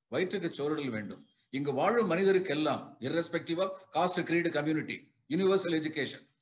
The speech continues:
இங்கு வாழும் மனிதருக்கெல்லாம் பயிற்சி you give them the training to have the capability to absorb the education.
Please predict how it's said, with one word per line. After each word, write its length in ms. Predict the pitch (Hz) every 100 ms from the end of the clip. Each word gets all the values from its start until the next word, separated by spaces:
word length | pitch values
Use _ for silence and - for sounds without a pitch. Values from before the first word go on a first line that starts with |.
| _
இங்கு 260 | 135 139 127
வாழும் 380 | 143 202 202
மனிதருக்கெல்லாம் 840 | 151 170 175 160 131 113 110 - - _ _ -
பயிற்சி 760 | 180 262 - 208 135 - - _ _ _ _ _ -
you 80 | 120
give 180 | 196
them 140 | 247 214
the 60 |
training 400 | - 160 202 214 -
to 100 | 160
have 220 | 156 185
the 80 | 180
capability 640 | 185 190 180 160 156 196 220 -
to 100 | 170
absorb 340 | 151 165 208 196
the 80 | 175
education. 460 | 147 160 117 107